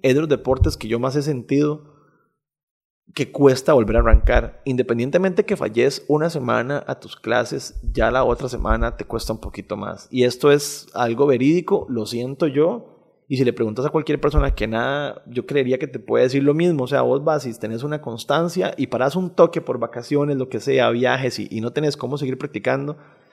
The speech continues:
Y cuando volvés, te cuesta un poquito arrancar de nuevo. Y eso no es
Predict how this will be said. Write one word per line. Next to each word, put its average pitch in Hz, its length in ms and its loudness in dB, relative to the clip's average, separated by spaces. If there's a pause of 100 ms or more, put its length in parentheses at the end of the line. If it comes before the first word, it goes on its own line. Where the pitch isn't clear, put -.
(160)
Y 143 140 -2
cuando 110 240 0
volvés, 107 440 -2 (480)
te - 140 -4
cuesta 113 240 -4
un 139 80 -4
poquito 117 280 0
arrancar 113 380 -2
de 117 120 -4
nuevo. 104 460 -4
Y 120 160 2
eso 160 180 2
no 143 100 0
es - 240 -6